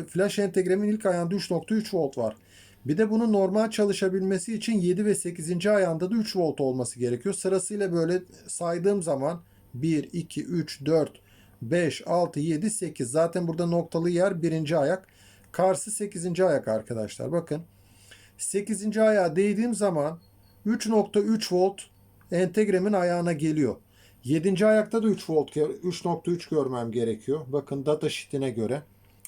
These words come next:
Evet, bakın, yedinci ayakta da üç nokta üç voltum var. Şimdi şunu anlıyorum.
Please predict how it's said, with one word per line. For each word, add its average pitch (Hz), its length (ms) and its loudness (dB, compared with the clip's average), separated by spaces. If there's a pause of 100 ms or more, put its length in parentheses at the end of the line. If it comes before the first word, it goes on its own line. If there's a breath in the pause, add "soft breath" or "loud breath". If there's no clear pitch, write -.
Evet, 170 260 -2
bakın, 196 200 0
yedinci 180 420 2
ayakta 156 380 0
da 202 40 -2
üç - 180 -4
nokta 151 260 -6
üç 165 200 -4
voltum 151 380 -2
var. 117 140 -2 (600 soft breath)
Şimdi 202 260 -2
şunu 214 240 0
anlıyorum. 196 520 0